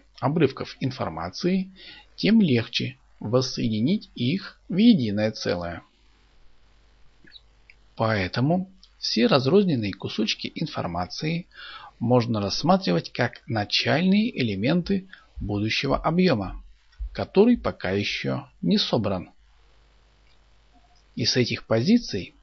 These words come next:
на объемы бессмысленности можно смотреть как на хранилище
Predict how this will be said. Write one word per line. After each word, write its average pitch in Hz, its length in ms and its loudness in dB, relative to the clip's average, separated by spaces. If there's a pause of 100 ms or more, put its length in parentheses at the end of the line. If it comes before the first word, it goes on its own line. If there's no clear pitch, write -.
на 113 140 -2
объемы 123 640 -2 (220)
бессмысленности 151 1080 -4 (480)
можно 113 400 0
смотреть 170 540 -2
как - 240 -2
на 113 320 -4
хранилище 175 1000 0